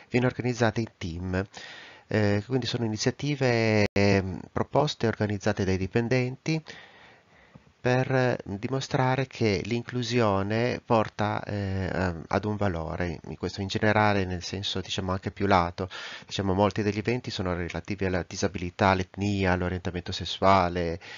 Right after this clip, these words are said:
alla leadership al femminile, all'aging, alla religione, ecco, però possono riguardare qualsiasi aspetto della, di questa tematica.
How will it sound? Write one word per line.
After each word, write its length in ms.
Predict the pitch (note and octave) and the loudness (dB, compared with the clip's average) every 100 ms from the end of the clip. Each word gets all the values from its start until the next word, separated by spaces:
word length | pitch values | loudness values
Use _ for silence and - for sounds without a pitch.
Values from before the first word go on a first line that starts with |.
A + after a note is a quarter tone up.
| - - - | -16 -14 -8
alla 520 | D#2+ E2 E2 E2 D2+ | -6 -2 -2 -2 -4
leadership 580 | E2+ F#2 F#2 F2 F#2 - | -6 -4 -4 -6 -10 -4
al 240 | F2 E2+ | -2 -2
femminile, 800 | - F#2+ F#2+ F2+ G#2+ G2+ F#2 E2+ | -4 -4 -4 -2 -2 0 0 2
all'aging, 600 | E2+ E2+ F#2 G2 - E2+ | 0 0 0 0 -4 -6
alla 160 | E2+ F2 | -4 -6
religione, 580 | F#2 F2+ - G#2 G2+ F#2+ | -6 -6 -2 0 0 -2
ecco, 160 | - | -4
però 280 | F#2+ G#2+ A#2 - - - | 0 2 2 -2 -20 -16
possono 300 | - A#2+ A2+ | -10 -6 -6
riguardare 540 | A2+ G#2+ G#2 A2 A#2+ B2+ | -4 -2 0 2 0 0
qualsiasi 840 | G#2 F#2+ - A2+ A#2 A#2 - G#2+ | -4 -4 -4 -2 -2 -4 -6 -6
aspetto 800 | F#2+ F#2 - F#2+ F#2 _ - F#2+ | -6 -8 -6 -6 -6 _ 0 0
della, 360 | - F#2 E2+ E2 | 0 -4 -6 -10
di 80 | - | -10
questa 220 | - - | -12 -10
tematica. 680 | F#2 G#2 E2+ D#2 F2+ - A2 | -6 -4 -4 -4 -8 -4 -4